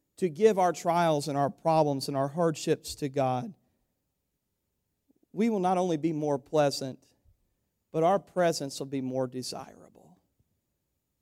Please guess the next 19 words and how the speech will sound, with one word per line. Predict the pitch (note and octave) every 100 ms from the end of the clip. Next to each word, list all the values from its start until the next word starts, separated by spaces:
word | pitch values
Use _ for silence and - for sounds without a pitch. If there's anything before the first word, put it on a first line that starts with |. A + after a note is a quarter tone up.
| _ _
People | A3 - F3+
will | E3 D#3+
want | E3 F3
to | -
spend | C#3+ E3 D3
time | C3 D3 C#3+
around | C3 C3+ C3 C3
us. | C3 C3+ C#3 - - - _ _ _ _ _ _ _ _ -
And | E3+
the |
wonderful | D#3+ F#3+ D#3+ D#3
thing | D#3+ D3+
about | C3+ C#3+ C#3+ C#3
that | C3+ B2+
is | C3 B2+ B2
they | - C#3+
will | C3+
see | B2+ - C3
Jesus | C3 B2+ B2 - D#3 - -